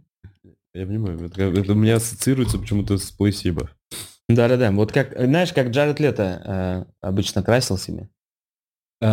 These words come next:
Speaker 1: А,
Speaker 2: только он все равно заходил чуть-чуть сильнее.
Speaker 1: слушайте, а точно ниже не было комментария, который я не прочитал? А, нет, все.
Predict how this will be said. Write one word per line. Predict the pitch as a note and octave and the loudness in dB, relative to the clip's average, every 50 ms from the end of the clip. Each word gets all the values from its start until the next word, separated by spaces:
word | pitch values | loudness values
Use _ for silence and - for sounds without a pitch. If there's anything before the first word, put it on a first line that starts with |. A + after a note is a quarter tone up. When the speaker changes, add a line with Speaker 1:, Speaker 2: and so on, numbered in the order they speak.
| G#2+ G#2+ | 4 4
Speaker 1:
А, | |
Speaker 2:
только | G#2 - - | 4 4 4
он | C3 B2 | 2 2
все | A2+ C#3+ | 2 2
равно | C#3 A#2+ | 2 2
заходил | G#2+ G#2+ - A#2+ A2+ A#2 A2 | 2 2 2 2 2 2 0
чуть-чуть | G2+ - - - - F2+ - | 0 -4 -8 -14 -14 -12 -8
сильнее. | - G2 F#2 F#2 F2+ F2 - _ _ _ _ _ _ _ - - | -6 -4 -2 -2 -4 -6 -8 _ _ _ _ _ _ _ -8 -4
Speaker 1:
слушайте, | A2+ A2+ G#2+ - - - F#2 | -2 -2 -2 -2 -2 -2 0
а | F2 | 0
точно | - B2 C#3 - - - A#2+ | 2 0 0 0 0 0 2
ниже | A2+ G#2 F#2+ F2+ | 2 2 2 2
не | F2+ F#2 F#2 | 0 0 0
было | E2+ E2 E2 D#2 | 0 0 -2 -4
комментария, | - D#2 D2+ E2+ E2 D2+ - D#2+ D#2 D#2 D2 | -4 -4 -4 -4 -2 0 0 2 2 0 -2
который | C#2+ D#2 D2+ - D2 D2+ D2+ D2+ | -4 -6 -8 -6 -4 -4 -4 -4
я | D2+ | -4
не | C#2+ C#2+ C2+ | -6 -8 -10
прочитал? | C#2 - _ _ - - - - - C#2 - - _ _ _ _ _ _ _ _ _ _ - | -12 -16 _ _ -20 -20 -12 -10 -8 -8 -8 -10 _ _ _ _ _ _ _ _ _ _ -2
А, | F2 E2+ D#2+ | 0 0 2
нет, | D#2+ E2 D#2 C#2+ - | 2 0 -2 -4 -6
все. | - - - D2+ D2 | -10 -8 -8 -8 -8